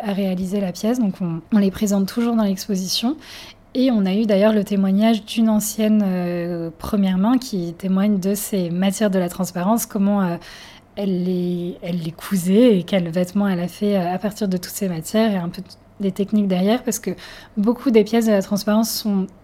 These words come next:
des pièces qui étaient plutôt attribuées aux ateliers flous, donc qui sont les ateliers qui réalisent toutes les pièces justement à partir de mousseline, de cigaline,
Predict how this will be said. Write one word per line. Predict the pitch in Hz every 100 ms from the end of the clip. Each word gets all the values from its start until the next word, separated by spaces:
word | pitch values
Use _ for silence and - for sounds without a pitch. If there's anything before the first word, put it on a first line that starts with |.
| 220
des | 190
pièces | 185 220
qui | 220 214
étaient | 185
plutôt | 160 - 233
attribuées | 220 - 190 214 214 185
aux | 170 160 160 165 175 185
ateliers | 190 196 175
flous, | 175 - - 226 - - - - - - 214
donc | 190
qui | - 190
sont | 226
les | 226 185
ateliers | 180 180 208
qui | 220 214
réalisent | 180 180 220 220
toutes | 196
les | 180
pièces | 175 202
justement | 202 202 190 196
à |
partir | 190 - 196
de | 165 165
mousseline, | 165 180 - - 208 220 220 208
de | 165
cigaline, | - 196 180 180 196 220 220 214